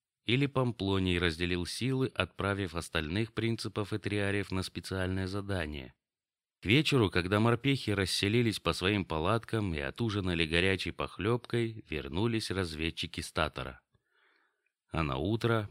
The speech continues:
после прохладной, но неожиданно спокойной ночи, Гней приказал выступать. В первую вылазку отправлялись все манипулы необстрелянных гастатов,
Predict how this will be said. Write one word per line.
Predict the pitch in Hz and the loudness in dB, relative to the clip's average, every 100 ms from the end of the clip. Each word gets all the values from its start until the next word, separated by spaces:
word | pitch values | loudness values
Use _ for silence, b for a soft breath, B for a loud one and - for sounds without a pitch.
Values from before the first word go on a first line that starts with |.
| - | -4
после | 98 101 104 | -2 0 -2
прохладной, | - 92 82 85 98 107 98 92 82 | 0 0 0 0 0 0 0 -2 -2
но | 67 | -4
неожиданно | 73 95 104 131 117 117 | -2 0 2 0 0 -2
спокойной | - 92 85 104 95 82 69 | -2 -4 -2 -2 0 0 -2
ночи, | 80 113 110 113 | -2 -2 -2 -6
Гней | 85 73 95 104 | -6 -2 -2 -2
приказал | 92 92 80 69 71 71 | -4 -2 -2 -2 -4 -4
выступать. | 65 69 - 71 67 65 - - _ _ _ _ _ - | -6 -8 -8 -10 -6 -8 -8 -16 _ _ _ _ _ -20
В | - | -14
первую | - 95 101 98 98 87 | 2 6 6 6 4 4
вылазку | 92 107 110 - - 104 | 2 4 2 2 0 2
отправлялись | 98 - 98 95 95 101 101 - | 2 0 0 2 4 2 2 -2
все | - 101 98 | -2 2 2
манипулы | 90 90 107 107 107 101 | 4 2 0 0 0 2
необстрелянных | 98 95 - 90 98 95 95 90 80 | 2 0 -2 0 2 2 2 2 2
гастатов, | 80 76 - 98 110 110 | -2 -2 0 0 2 -2